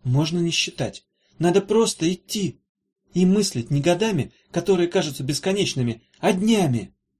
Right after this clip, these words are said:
Ага, днями. Тело на тележке. Пошевели хоть пальцем ноги, улюлюкал осколок расплавленного комиссионера.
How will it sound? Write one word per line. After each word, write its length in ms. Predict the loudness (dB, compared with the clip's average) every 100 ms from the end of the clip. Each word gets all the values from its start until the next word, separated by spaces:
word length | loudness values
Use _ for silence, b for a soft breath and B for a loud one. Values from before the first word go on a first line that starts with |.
| _ _ _ -6
Ага, 460 | -2 0 2 0
днями. 500 | 0 0 0 -2 -6 _ _ _ _ -6
Тело 360 | 2 4 4
на 120 | -2
тележке. 580 | -2 2 2 2 -6 -12 _ _ _ -4
Пошевели 400 | 0 2 2 2
хоть 220 | 0 0
пальцем 320 | 0 0 0
ноги, 420 | 0 0 -2 -6 -8 _ _
улюлюкал 500 | 0 4 4 2 2
осколок 380 | 2 0 0 2
расплавленного 760 | -2 -2 2 2 2 0 0 -2
комиссионера. 880 | -2 -2 -2 -2 -2 -4 -6 -10